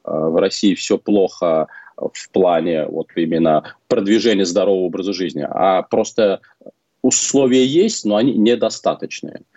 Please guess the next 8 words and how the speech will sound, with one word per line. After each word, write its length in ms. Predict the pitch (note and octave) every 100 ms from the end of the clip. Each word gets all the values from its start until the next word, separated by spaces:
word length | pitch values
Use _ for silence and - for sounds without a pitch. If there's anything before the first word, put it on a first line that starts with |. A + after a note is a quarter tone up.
| - - -
Э, 180 | E2 D#2
и 300 | - G#2+ G#2
детско-юношеские 1160 | G2+ C3+ E3 - A2 A#2 C#3 A2+ - - - G2
школы 600 | - - F#2+ A2 A2+ D#2
должны 460 | - D2+ E2 E2 G2+
быть 160 | F#2 -
абсолютно 640 | F2+ - E2 E2 F#2 -
бесплатными. 720 | - - - E2+ D2+ D#2+ -